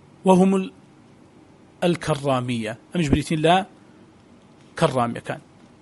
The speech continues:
طبعاً کەڕامیەکانیش دیسانەوە یەکێکن لەو طائفانەی کە نزیکن لە ئەهلی سنە و جەماعەوە. کەڕامیەکان نزیکن لە ئەهلی سنە و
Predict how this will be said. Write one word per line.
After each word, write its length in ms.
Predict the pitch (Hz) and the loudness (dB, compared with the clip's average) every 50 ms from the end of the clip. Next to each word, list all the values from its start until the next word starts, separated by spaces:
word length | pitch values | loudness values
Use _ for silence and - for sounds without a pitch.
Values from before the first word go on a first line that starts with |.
| - - - - _ - _ _ _ - - - - - - - _ _ - _ _ _ - - - - - - - - - - - - | -20 -20 -20 -20 _ -20 _ _ _ -20 -20 -20 -20 -20 -20 -20 _ _ -20 _ _ _ -20 -20 -20 -20 -20 -20 -20 -20 -20 -20 -2 0
طبعاً 180 | 240 202 208 | 2 2 2
کەڕامیەکانیش 760 | 214 - 254 247 220 196 175 170 - - 202 180 160 165 156 151 175 | 2 4 2 4 6 4 4 2 0 0 0 0 0 -2 -4 -4 -6
دیسانەوە 460 | 165 - - 147 135 135 139 170 185 208 - - - - - - - - | -6 -4 -4 -4 -4 -2 -2 -2 -2 -4 -6 -14 -20 -20 -20 -10 -4 -2
یەکێکن 280 | 185 180 190 175 185 180 | -2 0 2 2 2 2
لەو 80 | 202 196 | 2 2
طائفانەی 520 | 196 190 156 143 147 - 165 156 180 190 | 2 0 0 0 0 -2 -2 -2 -2 -2
کە 100 | - - | -2 -2
نزیکن 440 | 180 175 156 156 180 156 - 156 143 | -2 0 2 0 0 0 0 -2 -2
لە 40 | 135 | -2
ئەهلی 220 | 151 151 147 139 | -2 -2 -4 -4
سنە 200 | 123 - 139 147 | -6 -6 -6 -4
و 80 | 175 185 | -4 -2
جەماعەوە. 460 | 147 147 127 123 113 127 135 135 135 - - - - - - - - _ - | -2 -4 -4 -4 -8 -8 -8 -10 -12 -14 -20 -20 -20 -20 -20 -20 -20 _ -4
کەڕامیەکان 600 | 190 175 160 147 135 131 127 127 - 175 196 196 196 - - - - - - _ _ 196 | -2 0 0 -2 -2 -4 -8 -6 -4 -4 -4 -4 -8 -16 -20 -20 -20 -20 -20 _ _ -4
نزیکن 400 | 165 151 180 202 - - 151 139 | -4 -2 -4 -4 -6 -6 -6 -2
لە 240 | 151 170 180 - - - _ _ - - - - - | -2 -2 -2 -2 -8 -16 _ _ -20 -20 -12 -4 0
ئەهلی 220 | 175 170 151 143 | 2 2 2 2
سنە 300 | - - - 151 160 190 202 | 0 -4 -6 -2 -2 -2 -2
و 60 | 208 | -4